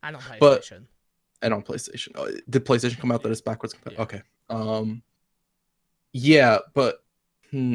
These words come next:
Speaker 2: I don't know. It's, it'll be interesting. I could see them going either way with it, where they, they're like, "Oh, it's a standalone release.
Speaker 1: I could
Speaker 2: Buy it for
Speaker 1: totally
Speaker 2: thirty
Speaker 1: see
Speaker 2: bucks,"
Speaker 1: them doing, like,
Speaker 2: and people will
Speaker 1: a,
Speaker 2: buy it again.
Speaker 1: a shark card of, "Here's a shark card with two million on it, and you pay ten pound to get it."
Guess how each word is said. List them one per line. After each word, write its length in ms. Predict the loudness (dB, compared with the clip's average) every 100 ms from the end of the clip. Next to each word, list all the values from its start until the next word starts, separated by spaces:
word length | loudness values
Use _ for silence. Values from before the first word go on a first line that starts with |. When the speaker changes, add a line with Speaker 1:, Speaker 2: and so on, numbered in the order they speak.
| 2
Speaker 2:
I 100 | 6
don't 120 | 6
know. 220 | 6 2 _
It's, 180 | 2 2
it'll 200 | 4 4
be 180 | 4 2
interesting. 400 | 0 -4 -8 -2
I 80 | 0
could 160 | 2
see 100 | 2
them 140 | 2 4
going 240 | 4 2
either 260 | 0 2 2
way 140 | 2
with 180 | -2 0
it, 180 | -2 0
where 140 | 0
they, 240 | 0 0 -2
they're 160 | -4 -4
like, 260 | -4 -6 0
"Oh, 140 | 2
it's 120 | 2 -2
a 40 |
standalone 540 | -4 -4 -4 -8 -10
release. 240 | -8 -10 -6 -4
Speaker 1:
I 100 | -2
could 80 |
Speaker 2:
Buy 120 | -2 -4
it 60 |
for 60 | -4
Speaker 1:
totally 180 | -4 -2
Speaker 2:
thirty 160 | -2
Speaker 1:
see 140 | -2 -4
Speaker 2:
bucks," 280 | -4 -8
Speaker 1:
them 80 | -8
doing, 240 | -8 -10 -10
like, 160 | -10
Speaker 2:
and 80 | -6
people 220 | 0 0
will 80 | 0
Speaker 1:
a, 20 |
Speaker 2:
buy 220 | -2 -4
it 60 | -6
again. 180 | -10 -20 -20 _ _
Speaker 1:
a 80 | -14
shark 460 | -10 -8 -6 -6 -8
card 460 | -18 -18 -20 -20 _ _ _ _ -10
of, 560 | -8 -8 -12 -16 -20 _ _
"Here's 320 | -12 -10 -10
a 80 | -12
shark 320 | -10 -10 -10
card 300 | -12 -12 -12
with 260 | -14 -16 _ _ _ _
two 260 | -14 -10 -10
million 300 | -10 -14 -18
on 160 | -20 -20
it, 160 | -20 _ _ _
and 160 | -16 -16
you 80 |
pay 200 | -14 -14
ten 240 | -12 -16 -16
pound 240 | -18 -18
to 40 | -20
get 220 | -20
it." 60 | -20